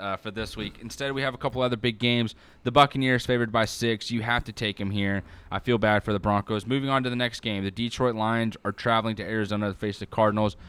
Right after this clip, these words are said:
Cardinals are favored by five and a half. I think this is a very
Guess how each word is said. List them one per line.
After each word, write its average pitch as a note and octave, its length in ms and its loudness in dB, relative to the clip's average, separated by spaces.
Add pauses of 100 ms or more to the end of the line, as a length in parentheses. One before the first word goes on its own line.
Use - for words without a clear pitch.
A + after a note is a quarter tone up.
(280)
Cardinals C#3+ 380 4
are A2+ 60 -2
favored A#2 340 0
by G2+ 160 0
five G2 400 -2
and F#2 80 -6
a - 20 -10
half. E2+ 300 -8 (840)
I - 60 -12
think A#2+ 180 -6
this A2+ 160 -6
is G#2+ 80 -6
a G#2 80 -4
very A#2 380 0